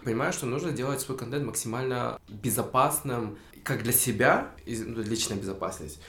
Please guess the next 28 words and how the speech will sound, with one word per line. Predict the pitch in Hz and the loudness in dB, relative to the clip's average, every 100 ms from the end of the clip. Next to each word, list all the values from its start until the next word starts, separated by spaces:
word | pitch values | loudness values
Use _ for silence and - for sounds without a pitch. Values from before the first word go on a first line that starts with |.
| - - | -18 -8
а, | 104 | -6
финансовая | 104 120 135 202 226 202 | -2 2 4 4 2 2
безопасность, | 170 151 110 104 95 92 - - | 2 4 4 4 0 -6 -8 0
и | 147 | 2
плюс | 160 127 143 143 - | 2 2 4 2 0
понимаю, | 113 127 | 0 2
что, | 139 - | 0 -2
типа, | 110 110 | -4 2
я | 110 | 2
связан | 113 - 113 110 | 2 4 2 2
с | 104 | -2
другими | 107 104 107 | -4 -4 -4
людьми, | 98 107 131 | -4 -4 -4
тупо, | 123 - 95 | -4 -2 -4
например, | 87 90 90 | -4 -6 -6
родственной | 101 - 92 | -6 -6 -6
связью | 90 87 | -6 -6
со | 85 | -8
своей | - 85 | -10 -4
мамой, | 113 117 110 101 - - | -4 -2 -2 -4 -8 -14
со | - | -8
своими | 107 98 | -6 -2
братьями | 110 117 98 | -2 -2 -6
и | |
так | 92 | -6
далее. | 95 123 | -4 -4
То | - | -4
есть | 92 | -8